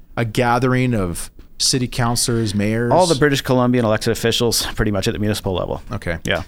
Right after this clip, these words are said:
Speaker 1: And, uh, there's, uh, preparations being made now. Sponsorships are being col-, you know, co-, put together and that type of thing. And, uh, Brad West, uh, uh, mayor of Port Coquitlam,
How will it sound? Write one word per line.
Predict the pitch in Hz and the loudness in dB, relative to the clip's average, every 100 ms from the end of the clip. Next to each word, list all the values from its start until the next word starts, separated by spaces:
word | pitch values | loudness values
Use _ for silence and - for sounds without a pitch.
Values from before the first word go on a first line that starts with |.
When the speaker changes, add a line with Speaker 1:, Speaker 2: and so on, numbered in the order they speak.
| - - - - | -12 -18 -16 -4
Speaker 1:
And, | 135 135 127 123 | -2 0 0 0
uh, | 113 98 - | 0 -2 -4
there's, | 123 131 123 - - 127 | 0 2 0 -4 -10 -8
uh, | 90 127 | -6 -4
preparations | 156 123 147 127 147 110 | -2 0 0 0 0 0
being | 120 113 | 0 2
made | 98 101 | 2 0
now. | 98 98 98 | 0 0 0
Sponsorships | 98 - 104 98 101 - 104 101 | -2 -2 -2 -2 -4 -4 -4 -4
are | |
being | 101 95 | -2 -2
col-, | 90 - 92 64 | -4 -6 -8 -6
you | 104 | -4
know, | 95 | -2
co-, | 87 107 - - | -4 -8 -10 -10
put | - 110 | -8 -4
together | 101 90 87 92 92 | -4 -2 0 0 0
and | 92 90 | 0 -2
that | 92 | -4
type | - 92 | -6 -6
of | 90 | -4
thing. | 92 80 85 - - - - - | -4 -4 -6 -8 -8 -10 -18 -6
And, | 98 92 95 | -2 0 -2
uh, | 90 | -2
Brad | 104 120 113 | 0 0 0
West, | 98 101 - - | 0 0 -4 -4
uh, | 92 90 87 - | -4 -4 -6 -8
uh, | 78 | -8
mayor | 98 95 98 | -4 -2 -2
of | 98 - | -4 -6
Port | - 110 - | -8 -8 -6
Coquitlam, | 110 - 92 90 117 | -8 -6 -4 -4 -6